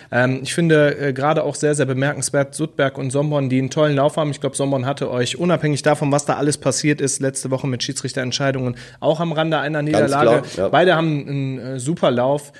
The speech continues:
Speaker 1: Luke Retterath ist, glaub ich, der Mann gerade in Sudberg, der viele Tore erzielt. Die haben Hellas gestern vier eins geschlagen, sind sehr, sehr heimstark. Andreas Baxivanoglu,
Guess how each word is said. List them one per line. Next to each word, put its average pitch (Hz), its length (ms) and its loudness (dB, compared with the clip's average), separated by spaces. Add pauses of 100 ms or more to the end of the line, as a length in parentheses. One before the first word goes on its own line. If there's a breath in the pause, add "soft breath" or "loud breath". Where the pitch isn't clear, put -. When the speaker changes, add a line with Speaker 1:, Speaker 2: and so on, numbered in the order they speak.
(220 loud breath)
Speaker 1:
Luke 143 300 0
Retterath 160 460 0
ist, - 180 -10
glaub 143 180 0
ich, 135 140 -4
der 151 220 4
Mann 151 320 0
gerade 139 400 0
in 131 200 -4
Sudberg, 139 360 -2
der 131 100 -2
viele 143 200 -2 (100)
Tore 156 240 -2
erzielt. 143 420 -2
Die 127 120 0
haben 131 140 0
Hellas 147 320 0
gestern 147 300 -2
vier 143 200 -2
eins 135 180 -4
geschlagen, 131 460 -2 (280 loud breath)
sind 139 200 0
sehr, 143 120 6
sehr 135 180 4
heimstark. 143 520 0
Andreas 131 400 0
Baxivanoglu, 131 800 0